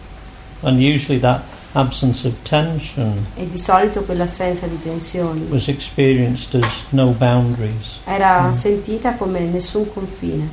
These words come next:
Speaker 1: And it was very scary, and I
Speaker 2: Ed era
Speaker 1: quickly
Speaker 2: molto
Speaker 1: recoiled from it, you know.
Speaker 2: spaventosa e rapidamente ho fatto un passo indietro.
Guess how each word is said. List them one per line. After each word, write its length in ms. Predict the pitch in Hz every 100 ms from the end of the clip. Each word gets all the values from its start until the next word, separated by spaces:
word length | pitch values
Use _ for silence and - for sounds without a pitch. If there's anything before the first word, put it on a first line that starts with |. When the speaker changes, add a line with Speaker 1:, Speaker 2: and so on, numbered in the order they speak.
| -
Speaker 1:
And 120 | 143
it 80 | 151
was 120 | 139
very 220 | 175 160
scary, 540 | 135 - 143 139 120 107
and 140 | 110
I 240 | 107 110 113 - - -
Speaker 2:
Ed 160 | 185
era 160 | 196 151
Speaker 1:
quickly 460 | - 131 123 120 127
Speaker 2:
molto 100 | 175
Speaker 1:
recoiled 380 | 139 113 110 107
from 240 | - 120 110
it, 60 | - - -
you 100 | 127
know. 100 | 117
Speaker 2:
spaventosa 880 | 117 202 196 226 233 302 208 185
e 20 | 180
rapidamente 680 | 196 247 247 202 202 214 185
ho 20 |
fatto 300 | - 180 185
un 80 | 170
passo 300 | 170 165 160
indietro. 500 | 156 151 147 -